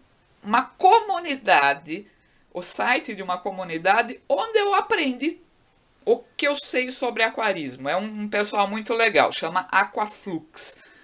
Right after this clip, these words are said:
Mas eu vou deixar pra vocês lá a descri-, na descrição do vídeo o endereço. Aqui dentro são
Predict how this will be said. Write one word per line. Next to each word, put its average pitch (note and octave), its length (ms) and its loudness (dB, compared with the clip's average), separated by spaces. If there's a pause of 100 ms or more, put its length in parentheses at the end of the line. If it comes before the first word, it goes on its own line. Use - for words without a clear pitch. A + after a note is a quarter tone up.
(100)
Mas G3+ 200 2
eu A3 80 0
vou A3+ 140 -2
deixar A3+ 320 0
pra A3 140 -4
vocês G#3 480 -2
lá F#3+ 280 4 (280)
a F3+ 120 -2
descri-, F#3+ 420 -8
na F#3 180 -2
descrição F3 560 -6
do F3+ 100 -2
vídeo F#3 300 -6
o - 20 -2
endereço. G#3 580 -2 (720)
Aqui E4+ 460 -2
dentro C#4 480 -2
são - 220 -4